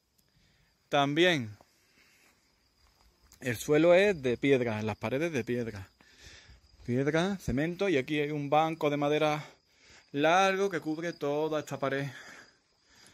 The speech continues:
de, de este pequeño refugio. Aquí en invierno nieva porque estamos a mil quinientos metros de altitud, ya os lo he dicho,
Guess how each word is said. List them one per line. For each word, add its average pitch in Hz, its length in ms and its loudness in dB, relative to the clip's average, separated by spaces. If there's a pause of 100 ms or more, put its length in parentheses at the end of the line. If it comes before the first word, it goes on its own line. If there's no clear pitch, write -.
(640)
de, 123 600 -4
de 120 100 -4
este 135 160 -2
pequeño 123 280 2
refugio. 110 540 -6 (760)
Aquí 131 260 0
en 147 80 4
invierno 151 420 4
nieva 185 260 2
porque 139 160 -2
estamos 139 280 -4
a 139 40 0
mil 143 140 -4
quinientos 143 340 -6
metros 143 160 -4
de 139 40 0
altitud, 147 280 -2
ya 143 100 -2
os 135 60 -2
lo 135 120 -2
he 147 60 -4
dicho, 196 400 -4